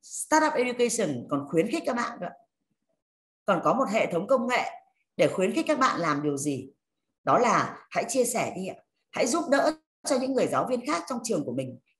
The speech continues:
Họ cũng được học tập, họ cũng được phát triển chuyên môn giống như các bạn.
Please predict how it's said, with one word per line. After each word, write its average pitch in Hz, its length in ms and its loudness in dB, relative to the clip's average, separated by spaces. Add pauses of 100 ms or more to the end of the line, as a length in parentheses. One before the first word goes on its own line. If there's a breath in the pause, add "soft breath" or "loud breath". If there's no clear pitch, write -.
Họ 220 480 0 (140)
cũng 277 220 -2
được 208 200 6 (100)
học 147 160 -6 (120)
tập, - 180 -4 (380)
họ 233 300 2
cũng 262 120 -2
được 294 140 0
phát 311 200 -2
triển 175 260 -2
chuyên 240 220 0
môn 240 180 -2
giống 180 220 -2
như 254 140 -6
các 240 100 -8
bạn. 220 180 -8